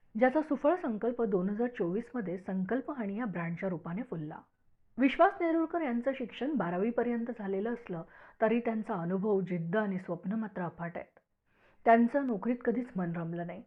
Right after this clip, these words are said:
पण व्यवसायाची मात्र गोडी लागली. काही काळ इलेक्ट्रिकल क्षेत्रात त्यांनी पाय रोवलेले, पण निसर्गाच्या साथेने विश्वास या वाटेकडे वळले. विश्वासजींनी मध उत्पादनाला केवळ पैसा मिळवण्यासाठी नव्हे,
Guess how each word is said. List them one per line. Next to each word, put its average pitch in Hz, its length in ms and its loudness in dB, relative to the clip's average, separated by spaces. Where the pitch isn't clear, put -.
पण 294 120 4
व्यवसायाची 302 600 0
मात्र 277 240 -2
गोडी 170 300 -2
लागली. 170 300 -6
काही 214 200 4
काळ 240 180 2
इलेक्ट्रिकल 220 560 0
क्षेत्रात 196 420 -6
त्यांनी 196 280 -6
पाय 185 280 -4
रोवलेले, 175 420 -4
पण 311 100 4
निसर्गाच्या 330 580 2
साथेने 208 580 -2
विश्वास 233 580 -4
या 196 120 -2
वाटेकडे 165 440 -4
वळले. 160 300 -6
विश्वासजींनी 320 920 4
मध 214 240 4
उत्पादनाला 247 680 0
केवळ 220 300 0
पैसा 196 380 -4
मिळवण्यासाठी 220 680 -2
नव्हे, 175 260 -6